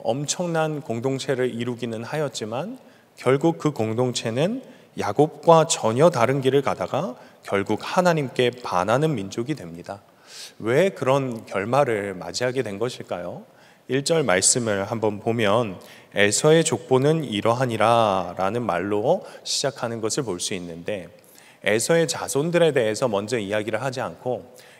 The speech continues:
에서가 어떤 여인들과 결혼을 했는지가 나옵니다. 먼저는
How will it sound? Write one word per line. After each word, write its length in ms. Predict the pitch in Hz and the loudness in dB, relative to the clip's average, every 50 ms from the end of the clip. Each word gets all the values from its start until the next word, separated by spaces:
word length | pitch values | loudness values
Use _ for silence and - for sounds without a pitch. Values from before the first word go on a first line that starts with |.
| - | -4
에서가 360 | - 101 113 - 175 165 185 165 | -2 -2 0 2 2 4 4 4
어떤 460 | 113 101 101 - - 170 180 165 110 | 4 2 0 2 2 2 2 2 2
여인들과 760 | 98 92 95 104 120 139 170 190 180 185 165 139 147 135 127 | -2 -2 -2 -2 -4 -4 -2 -2 -2 -2 0 0 0 0 0
결혼을 420 | 117 - - 101 - 117 117 117 113 | -2 -4 -4 -4 -4 -4 -6 -6 -6
했는지가 800 | 131 185 196 196 185 156 - - 104 95 - 110 139 220 262 - - - - - _ - 104 95 | -6 -4 -2 -2 -2 -2 -4 -6 -6 -6 -4 -6 -6 -6 -10 -14 -20 -20 -20 -20 _ -16 -4 -2
나옵니다. 680 | 95 95 110 131 123 104 90 85 87 90 92 92 90 - - - - _ - | 0 2 2 0 0 -4 -6 -8 -8 -8 -10 -10 -16 -20 -20 -20 -20 _ -2
먼저는 760 | - 113 127 135 135 165 151 135 127 135 143 131 104 95 | 0 0 0 2 2 2 2 2 0 -2 -2 -4 -6 -8